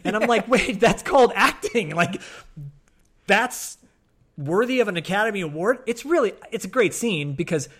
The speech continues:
clearly Terry, his character Terry, is having a meltdown.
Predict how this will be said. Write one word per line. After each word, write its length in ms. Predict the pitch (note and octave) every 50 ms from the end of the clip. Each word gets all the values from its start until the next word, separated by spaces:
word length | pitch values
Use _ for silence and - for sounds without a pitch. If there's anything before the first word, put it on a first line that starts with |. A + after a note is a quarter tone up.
| _ _ -
clearly 640 | - - G3 G3 G3+ F#3+ F3 D#3+ D3+ D3 C3+ C3+ - _ _ _ _ -
Terry, 460 | - F3+ F3+ F3 E3+ D#3+ D3 C#3 C3+
his 200 | C3 B2+ C3+ C3
character 320 | - D#3 C#3+ C#3+ C#3 C3 A#2+
Terry, 320 | - B2 A2+ A#2 B2+ B2 _ _
is 100 | - C3+
having 200 | - D#3+ D3 C3
a 40 | A#2+
meltdown. 640 | A2+ A#2 B2+ C3 D3 C#3 - B2+ A2+ A2 G#2+ A#2